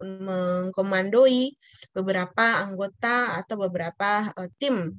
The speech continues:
ya di bawah saudara. Sehingga saudara harus mampu memiliki jiwa kepemimpinan ya, dalam, terutama dalam memanage, eh, tim saudara. Kemudian dari sarana dan prasarana.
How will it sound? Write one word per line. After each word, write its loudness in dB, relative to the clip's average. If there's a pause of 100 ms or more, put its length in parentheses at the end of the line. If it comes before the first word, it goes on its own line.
(140)
ya 0
di -4
bawah -4
saudara. -8
Sehingga -2
saudara 0
harus -8
mampu -2
memiliki -2
jiwa -2
kepemimpinan -8 (480)
ya, 4
dalam, -2
terutama -6
dalam 0
memanage, 2 (160)
eh, -6 (160)
tim 2 (240)
saudara. -6 (640)
Kemudian 2
dari 4
sarana 2
dan -2
prasarana. -8